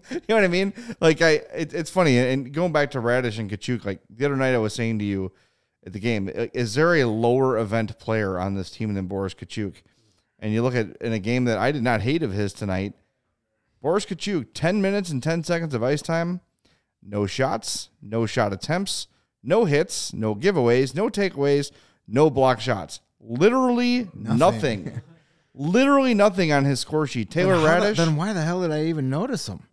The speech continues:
Speaker 1: Taylor Radish,
Speaker 2: Must have been bored.
Speaker 1: seventeen twelve of ice time with Jonathan Toews the entire game. By the way, Toews won eighteen faceoffs and lost five. Taylor Radish, minus one, one shot.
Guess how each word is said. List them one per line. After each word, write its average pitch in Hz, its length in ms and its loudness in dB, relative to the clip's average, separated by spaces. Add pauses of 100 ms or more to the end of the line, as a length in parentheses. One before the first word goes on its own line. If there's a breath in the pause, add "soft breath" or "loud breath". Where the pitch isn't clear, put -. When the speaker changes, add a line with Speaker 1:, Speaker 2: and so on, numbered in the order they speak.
Speaker 1:
Taylor 180 280 4
Radish, 170 340 4
Speaker 2:
Must 151 120 -4
have 160 140 4
been 190 80 0
bored. 120 80 0
Speaker 1:
seventeen 170 200 2
twelve 151 360 2
of 127 120 0
ice 120 200 2
time 98 240 -6
with 101 120 -2
Jonathan 143 400 -2
Toews 147 300 -4
the 107 80 -2
entire 117 320 -4
game. 120 320 -2 (240 soft breath)
By 135 80 0
the 139 60 6
way, 127 120 6
Toews 131 300 2
won 120 300 0
eighteen 135 500 -2
faceoffs 120 480 -2
and 101 80 -6
lost 107 280 -4
five. 101 380 -6 (340 soft breath)
Taylor 147 240 4
Radish, 120 360 2
minus 135 440 2
one, 151 380 0 (640)
one 127 320 0
shot. 107 420 -4